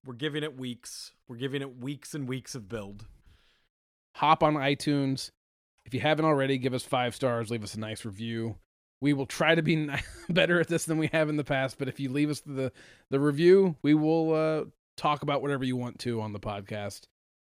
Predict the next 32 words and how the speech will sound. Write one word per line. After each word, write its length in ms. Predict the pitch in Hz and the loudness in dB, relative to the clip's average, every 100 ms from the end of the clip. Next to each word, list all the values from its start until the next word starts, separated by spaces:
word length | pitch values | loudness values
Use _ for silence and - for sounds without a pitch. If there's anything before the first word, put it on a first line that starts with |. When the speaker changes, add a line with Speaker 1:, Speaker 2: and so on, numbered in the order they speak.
| - | -10
Speaker 2:
as 80 | 107 | -6
long 140 | 120 | -4
as 80 | 98 | -6
it 80 | - | -6
ties 220 | 120 101 | -6 -4
back 240 | 113 107 | -6 -6
into 120 | 101 | -8
pro 160 | - 110 | -6 -2
wrestling. 480 | 107 117 135 131 127 _ - - - _ | -2 -2 -2 -2 -4 _ -20 -20 -20 _
We 140 | 143 147 | 2 4
are 140 | 143 | 4
at 220 | 143 151 127 | 2 -2 -2
Wrestle 260 | 135 135 | -6 -4
Hangout 320 | 127 131 123 120 | -2 0 -2 -4
on 120 | 113 | -6
Facebook 480 | - 127 - 117 117 | -2 -2 -2 -4 -4
and 100 | 113 | -4
Twitter, 480 | - 156 165 151 - _ _ _ | -2 2 2 0 -6 _ _ _
at 220 | 175 170 - | 0 0 0
Predetermined 480 | 165 143 151 131 | 0 0 -2 -2
Podcast 580 | 131 123 120 123 117 - | -4 -4 -4 -4 -4 -6
on 80 | 107 | -8
Instagram. 680 | 123 135 - 131 135 135 135 - _ _ _ _ | -6 -8 -6 -4 -2 -2 -4 -8 _ _ _ _
Predetermined 500 | - 214 160 180 143 | 2 2 4 2 2
podcast 500 | 143 135 131 135 123 | 2 2 2 2 0
at 80 | 117 | -2
gmail 480 | 113 139 135 131 120 | 0 2 2 0 -2
dot 220 | 117 - | -4 -4
com 240 | 135 131 127 | -2 0 0
is 100 | 113 | -2
our 140 | 110 | -4
email. 520 | 170 185 170 165 160 | 0 2 4 4 2